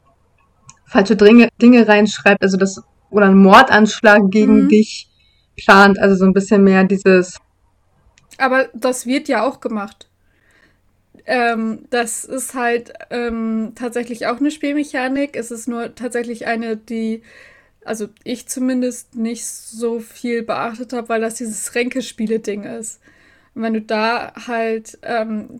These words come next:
Speaker 2: gut geskillt bist und deinen Typen richtig ansetzt und nicht einfach immer nur in hier Ränke zerschlagen und so setzt, dann kriegt er auch viel, viel mehr raus. Also es wird wirklich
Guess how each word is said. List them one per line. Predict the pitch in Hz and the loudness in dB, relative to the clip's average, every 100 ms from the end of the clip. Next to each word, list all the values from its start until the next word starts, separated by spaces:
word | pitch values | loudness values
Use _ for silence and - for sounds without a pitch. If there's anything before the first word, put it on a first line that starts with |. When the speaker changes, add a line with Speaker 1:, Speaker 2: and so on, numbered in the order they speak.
| - | -12
Speaker 2:
gut | 254 247 | -12 -10
geskillt | 226 - 240 247 254 | -12 -8 -6 -6 -6
bist | 269 269 262 - | -4 -4 -4 -10
und | 233 | -8
deinen | 226 220 214 | -6 -6 -8
Typen | - 262 254 226 | -10 -12 -8 -10
richtig | 220 247 226 226 - | -8 -10 -10 -16 -8
ansetzt | 220 233 240 240 233 - - | -6 -6 -4 -6 -6 -12 -10
und | 220 220 214 - | -6 -6 -8 -10
nicht | 220 226 - - | -8 -8 -12 -12
einfach | 226 220 226 226 | -8 -8 -10 -10
immer | 226 226 220 | -8 -6 -6
nur | 220 220 226 | -6 -6 -8
in | 220 220 208 208 196 | -6 -6 -8 -12 -16
hier | 220 233 220 214 208 | -14 -8 -6 -6 -8
Ränke | 220 233 220 214 - - | -8 -6 -6 -6 -10 -14
zerschlagen | 233 214 220 214 233 247 | -14 -10 -8 -6 -6 -6
und | 247 247 | -8 -6
so | 247 | -8
setzt, | 233 226 226 - _ - - | -6 -8 -8 -16 _ -20 -10
dann | 226 220 | -8 -6
kriegt | 247 240 | -6 -4
er | 214 | -4
auch | 214 | -4
viel, | 247 247 | -4 -6
viel | 233 233 220 | -4 -6 -2
mehr | 214 208 208 | -2 -4 -4
raus. | 220 220 208 | -4 -4 -6
Also | 214 208 | -12 -14
es | 208 - | -14 -10
wird | 226 233 | -10 -8
wirklich | 226 226 220 | -10 -10 -12